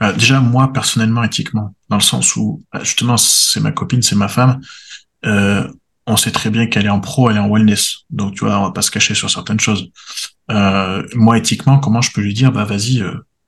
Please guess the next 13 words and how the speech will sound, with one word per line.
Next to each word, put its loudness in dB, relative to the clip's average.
euh, -4
force -2
sur 0
telle 0
ou -6
telle -4
chose, 2
euh, -8
pour, -6
pour -2
gagner 4
la 0
compète. -4